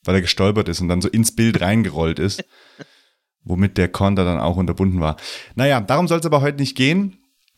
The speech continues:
sondern um, um das Spiel, ähm, V F B Stuttgart gegen Werder Bremen. Vier zu vier ging das aus. Und, äh, ja, ist so,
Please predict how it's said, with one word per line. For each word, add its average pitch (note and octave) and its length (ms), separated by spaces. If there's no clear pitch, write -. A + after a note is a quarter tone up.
sondern A2+ 400
um, G#2+ 320
um G2 480
das F#2+ 120
Spiel, G2+ 540
ähm, F#2 320
V F#2+ 140
F F#2 80
B - 60
Stuttgart G#2 320
gegen A2 160
Werder A#2+ 160
Bremen. A#2 320
Vier F#3 260
zu F#3 140
vier F3 280
ging D#3 220
das A#2+ 160
aus. C3+ 480
Und, A2+ 560
äh, A2 300
ja, A2 320
ist - 300
so, A2 440